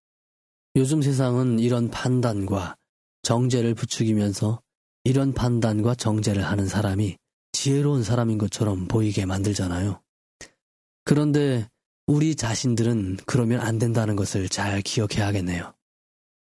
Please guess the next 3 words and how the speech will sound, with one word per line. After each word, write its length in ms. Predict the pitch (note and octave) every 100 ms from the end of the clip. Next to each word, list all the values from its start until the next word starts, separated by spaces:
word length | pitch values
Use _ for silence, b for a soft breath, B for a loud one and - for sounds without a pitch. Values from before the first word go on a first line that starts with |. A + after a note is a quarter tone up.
| _ _ _
성경을 460 | D3+ D#3+ F3 E3+
보면 640 | D#3 C#3 C#3 C3+ A#2+ G#2 G2+ _ _ _ _
예수님께서도 920 | C3 A#2+ C#3 A#2+ A#2+ G2+ G#2 G#2+ F2+